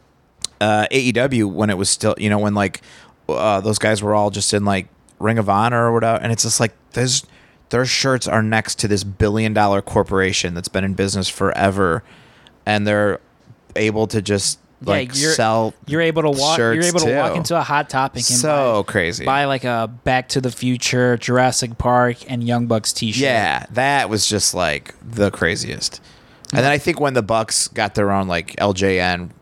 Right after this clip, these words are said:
Speaker 1: wrestlers, I was just like, "This is, the sky's the limit."
Speaker 2: I don't know if you remember, this was at a, a live Cabana podcast at Challengers,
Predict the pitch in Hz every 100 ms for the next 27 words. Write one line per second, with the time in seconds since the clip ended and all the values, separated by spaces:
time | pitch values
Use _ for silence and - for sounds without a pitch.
0 | _ _ _ _ - - 101 104 - 101
1 | 104 104 101 104 - 95 92 - 113 -
2 | 78 80 - - - 107 - 131 120 98
3 | 95 87 78 62 - - 170 214 170 127
4 | 143 156 127 117 117 120 131 156 139 135
5 | 123 120 117 117 110 - _ _ _ _
6 | _ _ - 139 131 - _ 139 135 147
7 | 151 131 - 131 127 127 110 110 110 -
8 | 113 - 110 - 120 120 110 104 107 107
9 | -